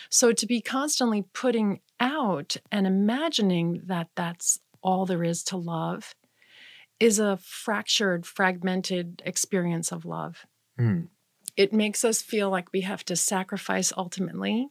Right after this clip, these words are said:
Speaker 2: Yeah.
Speaker 1: And not tap this vast resource we have that's unmanifested because we're so busy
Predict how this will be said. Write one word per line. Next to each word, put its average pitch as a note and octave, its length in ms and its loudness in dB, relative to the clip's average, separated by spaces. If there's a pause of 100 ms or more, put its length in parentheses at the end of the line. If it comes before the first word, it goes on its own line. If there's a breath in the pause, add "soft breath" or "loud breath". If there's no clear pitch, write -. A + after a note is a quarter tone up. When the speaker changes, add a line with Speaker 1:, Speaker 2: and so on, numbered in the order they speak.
(140)
Speaker 2:
Yeah. F2 300 2 (640 loud breath)
Speaker 1:
And G3 380 4
not G3 400 0
tap - 480 -2
this G3 220 0
vast F#3+ 400 0
resource G3+ 520 -2
we F3+ 120 -6
have F3+ 240 -4
that's F3+ 200 -6
unmanifested F#3 1040 -4
because G3 380 -4
we're F#3+ 100 -2
so G3+ 240 0
busy F#3 680 -2